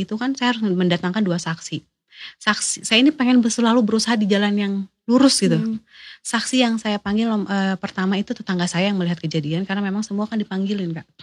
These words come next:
Speaker 1: Semua tetangga tuh dipanggilin. Jadi istri pertama tuh kalau datang ke saya,
Speaker 2: Hmm.
Speaker 1: semua orang dipanggilin. Berdiri di pinggir jalan,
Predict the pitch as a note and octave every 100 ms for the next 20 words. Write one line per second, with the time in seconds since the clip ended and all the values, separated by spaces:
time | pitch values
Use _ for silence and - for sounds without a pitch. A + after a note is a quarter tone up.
0 | - _ _ - G3 F#3+ F#3+ F#3+ G3+ A3
1 | G#3+ F#3+ G3 G3+ F#3 A3+ - - - -
2 | - - G3 F#3+ F#3 F#3+ B3 A3+ F#3+ F#3
3 | F3+ F#3 E3 D#3 G#3+ A#3+ A#3 A3+ - _
4 | _ _ _ _ _ G#2+ G3 B3 B3 A#3
5 | A#3+ A3+ G#3 - _ _ - _ _ _
6 | _ _ _ _ F#3 F#3+ G3 A3+ A3+ -
7 | G3 F#3 E3+ E3+ B3